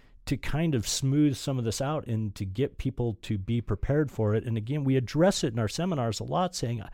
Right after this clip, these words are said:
"We're not here to answer all your questions because we can't, because there's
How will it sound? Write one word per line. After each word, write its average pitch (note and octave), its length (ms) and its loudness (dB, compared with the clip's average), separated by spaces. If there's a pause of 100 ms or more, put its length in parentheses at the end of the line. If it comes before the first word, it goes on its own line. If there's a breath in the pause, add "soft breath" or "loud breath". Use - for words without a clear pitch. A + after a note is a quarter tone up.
(680 soft breath)
"We're D3+ 300 0
not B3 220 2
here F3 240 2
to - 180 -2
answer D3+ 400 0
all D#3+ 100 0
your D#3 140 -2
questions F#3+ 640 -4 (220)
because A#2 340 0
we B2+ 100 0
can't, E3 540 -2 (1000 soft breath)
because C3+ 340 2
there's B2 180 0